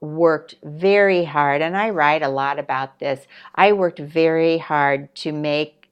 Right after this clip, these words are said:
new friends in my new life. Um,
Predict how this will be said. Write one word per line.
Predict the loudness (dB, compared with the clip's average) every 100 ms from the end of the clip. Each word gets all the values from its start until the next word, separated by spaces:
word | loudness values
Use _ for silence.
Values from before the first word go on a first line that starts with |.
| _
new | -10 -6 -2 -2
friends | -4 -8 -4 -2 -2 -8 -12 -10
in | -8 -6
my | -6 -6
new | -6 -6 -6
life. | -2 0 0 0 -4 -10 _ _ -20 -10
Um, | -4 -2 -2 -4 -6 -16